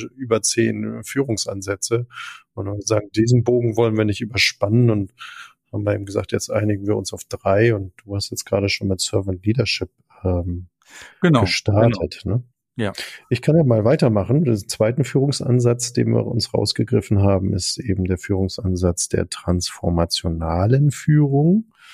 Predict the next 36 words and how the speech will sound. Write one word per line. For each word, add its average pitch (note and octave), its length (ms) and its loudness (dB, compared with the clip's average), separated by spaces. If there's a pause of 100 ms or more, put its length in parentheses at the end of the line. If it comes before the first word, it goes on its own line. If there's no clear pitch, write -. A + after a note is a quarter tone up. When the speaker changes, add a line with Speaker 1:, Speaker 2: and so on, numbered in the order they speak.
(640)
Speaker 1:
Ähm, G#2 300 -2
und F#2+ 140 -6
da G#2+ 180 2
ist - 240 -4
so, A2+ 340 2
sind G#2+ 220 0
sie A2 80 0
eben G#2+ 140 -2
so G#2+ 100 2
die G#2+ 80 2
Merkmale, G#2 640 2
liebe G2 180 0
Zuhörer, G2+ 360 0
liebe G2 160 -2
Zuhörerinnen, G2 480 -2
das F2 300 -10
Inspirieren C3 1400 2
und G#2+ 240 0
Motivieren A2+ 680 2
der F#2+ 100 0
Mitarbeiter G2 800 0
zu F2 320 -8
Höchstleistungen. C3 1300 2 (800)
Ähm, G#2 400 2
und G2 220 -2
wir G2+ 120 2
betonen A2+ 840 2
in G#2+ 40 -4
diesem G#2+ 260 0
Führungsansatz G2+ 800 0
die - 100 -2
persönliche G#2+ 960 2
Entwicklung A2 680 2
und F#2+ 100 -4
das F2+ 300 -2
Wachstum. E3 800 2